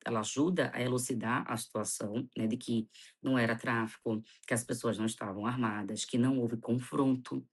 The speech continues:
e que não era legítima defesa. Que era um casal caminhando na rua e que uma discussão boba se escala rapidamente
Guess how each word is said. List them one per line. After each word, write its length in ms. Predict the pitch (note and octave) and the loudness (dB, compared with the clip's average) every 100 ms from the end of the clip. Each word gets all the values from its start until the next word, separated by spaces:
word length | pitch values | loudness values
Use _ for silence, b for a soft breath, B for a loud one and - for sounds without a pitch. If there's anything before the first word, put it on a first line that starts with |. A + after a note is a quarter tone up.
| _ _ _ - | _ _ _ -2
e 60 | |
que 120 | F3+ F3+ | 4 6
não 180 | D#3+ | 6
era 140 | D#3 E3+ | 4 4
legítima 400 | D3 A#2+ - A2+ | 2 0 2 0
defesa. 400 | G2+ - - - - _ _ _ _ _ - | 0 -6 -6 -6 -6 _ _ _ _ _ -2
Que 120 | A#2 | 0
era 80 | A2 | 2
um 40 | |
casal 360 | B2 A2+ A2+ A2+ | 2 2 0 0
caminhando 340 | A#2+ A2+ A2+ | 2 4 4
na 120 | E3 | 2
rua 360 | F#3+ D#3 F#3 A3+ - | 2 2 2 0 -2
e 120 | F#3 | -2
que 180 | - D#3 | 0 0
uma 140 | D#3 | 2
discussão 560 | D3 - E3+ - B2+ A#2+ B B - | 0 -2 -4 0 2 2 B B 2
boba 440 | A2+ D#3 E3 F#3+ B B | 6 6 4 -2 B B
se 160 | - F3 | -4 -2
escala 340 | - D3+ D3 | 2 2 4
rapidamente 580 | B2+ A3+ - G#3 D3+ - | 2 0 2 4 2 0